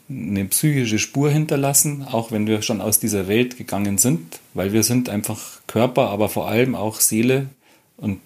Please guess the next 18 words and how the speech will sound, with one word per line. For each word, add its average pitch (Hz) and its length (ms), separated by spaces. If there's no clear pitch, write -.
die 110 140
wird 110 180
nicht 107 220
blitzartig 107 880
weg 104 240
sein, 127 380
sondern 104 340
tatsächlich 104 440
auch 104 260
vielleicht 104 320
langsam 113 500
gehen. 143 340
Und 107 500
wie 110 160
nennen 127 400
wir 92 80
das? - 380
<laughs> 214 120